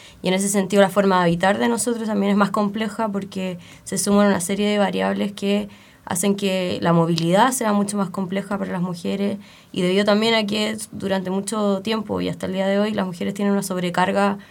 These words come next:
laboral no solo, eh, profesional, sino que cotidiana en sus casas, mayor a la de los hombres, y por lo tanto, eh,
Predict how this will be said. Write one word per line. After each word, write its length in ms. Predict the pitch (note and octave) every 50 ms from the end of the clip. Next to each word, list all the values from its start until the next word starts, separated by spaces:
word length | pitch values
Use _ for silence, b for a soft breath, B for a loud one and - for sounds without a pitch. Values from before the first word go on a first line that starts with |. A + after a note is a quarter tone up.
| B B B B -
laboral 640 | F3+ F3+ F3+ F3+ F3 F#3 F#3 F#3 F3+ F3+ F3+ F3
no 140 | F3 F3 F3+
solo, 680 | F3 F#3 F3 F3+ F3 F3 F3 E3+ E3+ E3+ E3 E3 - -
eh, 140 | - E3+ D#3
profesional, 640 | - - D3 - E3+ F3 F3+ F3 F3 F#3+ G3+ G3+
sino 240 | - F3+ F3 F3 F3
que 120 | F3 F3
cotidiana 540 | E3+ E3+ E3 E3 E3+ E3+ F3 G3+ G#3 G#3+ G3+
en 60 | F#3+
sus 140 | F#3 - -
casas, 460 | - - G#3 G#3+ G#3 - B3 B3+ C4 C4 B B B B B B _
mayor 320 | - F#3 F#3 F#3+ G3 G3+
a 80 | G3+ G3+
la 100 | G3+ G3+
de 60 | G3
los 140 | G3 F#3+ G3
hombres, 240 | A3 G#3+ F#3+ E3+ F3
y 40 |
por 120 | F3 F3 E3+
lo 140 | F3 F3 E3+
tanto, 600 | F3+ F3+ F#3 F#3 F#3 - - F#3 F3+ F3+ F3+ F3 B B B B B B B - -
eh, 1040 | F3+ F3+ F3 F3 F3 E3+ E3+ E3 E3 E3 E3 D#3+ D#3+ D#3+ D#3 D#3 D#3 D#3 D#3 D#3+ -